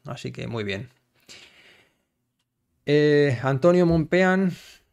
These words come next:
de nuevo, C T R seis, Complete Chess Tactics,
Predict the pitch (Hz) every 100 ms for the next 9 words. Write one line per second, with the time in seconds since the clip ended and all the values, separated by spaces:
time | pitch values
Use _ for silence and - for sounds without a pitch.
0 | _ _ _ _ _ 185 139 143 170 185
1 | 190 196 156 - 170 165 160 135 175 175
2 | 180 180 - 131 127 151 160 - 151 147
3 | - 151 151 - 160 165 170 -